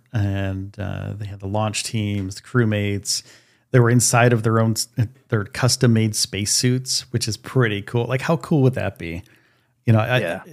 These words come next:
Speaker 1: like, you're just hanging
Speaker 2: To have
Speaker 1: out
Speaker 2: a
Speaker 1: in your cool
Speaker 2: spacesuit
Speaker 1: space.
Speaker 2: just made for you.
Speaker 1: Yeah, j-, well, just, yeah, just to have a
Speaker 2: Perfect
Speaker 1: spacesuit.
Speaker 2: fit.
Speaker 1: <laughs> Yeah.
Speaker 2: Yeah, that too.
Speaker 1: The, just
Speaker 2: That
Speaker 1: to have
Speaker 2: too,
Speaker 1: a
Speaker 2: just to
Speaker 1: spacesuit.
Speaker 2: have a spacesuit.
Speaker 1: Yeah, one
Speaker 2: Have
Speaker 1: of
Speaker 2: to
Speaker 1: these
Speaker 2: work on that.
Speaker 1: days. One of these days, yeah.
Speaker 2: One of these,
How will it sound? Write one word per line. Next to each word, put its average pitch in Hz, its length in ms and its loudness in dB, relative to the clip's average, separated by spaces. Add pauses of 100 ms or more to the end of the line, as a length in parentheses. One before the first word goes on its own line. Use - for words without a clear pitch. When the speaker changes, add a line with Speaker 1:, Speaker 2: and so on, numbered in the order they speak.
(160)
Speaker 1:
like, 120 220 2
you're 120 80 0
just 120 200 0
hanging 123 180 6
Speaker 2:
To 113 60 2
have 113 100 2
Speaker 1:
out 110 80 -2
Speaker 2:
a - 20 4
Speaker 1:
in 117 60 4
your 107 160 0
cool 117 260 2
Speaker 2:
spacesuit - 20 0
Speaker 1:
space. 104 280 -2
Speaker 2:
just - 40 -12
made 104 220 -6
for - 120 -12
you. 87 220 -10
Speaker 1:
Yeah, 131 180 6
j-, - 320 -4
well, 165 280 0
just, 131 340 0
yeah, 131 140 6
just 139 200 2
to 202 60 6
have 170 120 6
a 131 40 6
Speaker 2:
Perfect 131 380 4
Speaker 1:
spacesuit. 117 340 2
Speaker 2:
fit. - 1120 4 (100)
Speaker 1:
<laughs> - 160 -20
Yeah. 135 200 8
Speaker 2:
Yeah, 127 60 2
that 170 180 2
too. 143 280 -4
Speaker 1:
The, 156 180 4 (200)
just 165 200 6
Speaker 2:
That - 60 4
Speaker 1:
to - 40 8
have 123 80 6
Speaker 2:
too, - 20 0
Speaker 1:
a 120 40 0
Speaker 2:
just 135 120 0
to 113 100 -2
Speaker 1:
spacesuit. 123 80 2
Speaker 2:
have 117 140 -2
a - 40 -20
spacesuit. 98 500 -14 (220)
Speaker 1:
Yeah, 107 260 2 (100)
one 180 180 6
Speaker 2:
Have 240 80 6
Speaker 1:
of - 20 2
Speaker 2:
to 240 40 4
Speaker 1:
these 220 180 6
Speaker 2:
work 185 80 8
on 135 60 8
that. 120 140 6
Speaker 1:
days. - 380 -2
One 131 120 2
of 131 60 8
these 127 140 6
days, 92 360 -4
yeah. 101 180 -2 (100)
Speaker 2:
One 120 240 -6
of 104 140 -10
these, - 180 -18